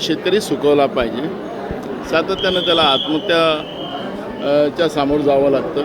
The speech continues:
महाराष्ट्रामध्ये मोठ्या प्रमाणात शेतकऱ्यांच्या आत्महत्या चाललेल्या आहेत.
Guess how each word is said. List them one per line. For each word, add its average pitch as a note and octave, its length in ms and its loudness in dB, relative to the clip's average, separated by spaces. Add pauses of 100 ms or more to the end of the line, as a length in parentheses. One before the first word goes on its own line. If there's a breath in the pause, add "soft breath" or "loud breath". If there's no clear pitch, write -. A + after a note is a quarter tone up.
(1040)
महाराष्ट्रामध्ये D3+ 640 2
मोठ्या C#3+ 260 2
प्रमाणात E3 360 0
शेतकऱ्यांच्या D3+ 560 0
आत्महत्या C3+ 420 0
चाललेल्या B2+ 480 0
आहेत. B2+ 120 -2